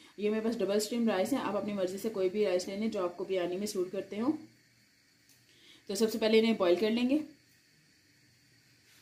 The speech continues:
तो ये पानी को मैंने रख दिया था, इसमें उबाल आ गया है। अब इसमें हम खड़े मसाले डालेंगे।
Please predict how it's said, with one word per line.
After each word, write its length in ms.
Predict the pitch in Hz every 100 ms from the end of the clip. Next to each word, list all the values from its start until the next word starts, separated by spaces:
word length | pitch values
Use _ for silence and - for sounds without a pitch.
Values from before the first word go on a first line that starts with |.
| _ _ _ _ - - - _ _ _ _ _ _ _ _ _ - - - -
तो 40 |
ये 80 | 202
पानी 260 | 208 202 233
को 100 | 247
मैंने 200 | 240 240
रख 100 | 214
दिया 220 | 190 233
था, 40 | 254
इसमें 200 | 240 233
उबाल 300 | 220 196 196
आ 120 | 214
गया 160 | 185 208
है। 100 | 247
अब 180 | 240 202
इसमें 180 | 208 226
हम 140 | 220
खड़े 180 | 214 202
मसाले 300 | 214 214 214 220
डालेंगे। 380 | 220 226 262